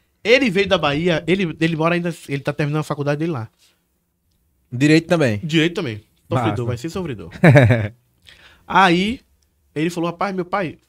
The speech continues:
Speaker 1: faça igual esse rapaz aqui, ó. É...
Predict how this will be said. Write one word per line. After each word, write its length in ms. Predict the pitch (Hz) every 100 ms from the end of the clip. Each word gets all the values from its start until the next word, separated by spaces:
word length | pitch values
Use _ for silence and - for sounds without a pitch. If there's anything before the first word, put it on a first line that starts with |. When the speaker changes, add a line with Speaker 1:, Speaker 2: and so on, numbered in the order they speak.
| _
Speaker 1:
faça 240 | 190 202
igual 120 | 185
esse 160 | 185 -
rapaz 280 | 180 170 156
aqui, 280 | 131 151 160
ó. 100 | 113 - _ _ _ _ _ -
É... 880 | 120 123 123 120 117 110 101 82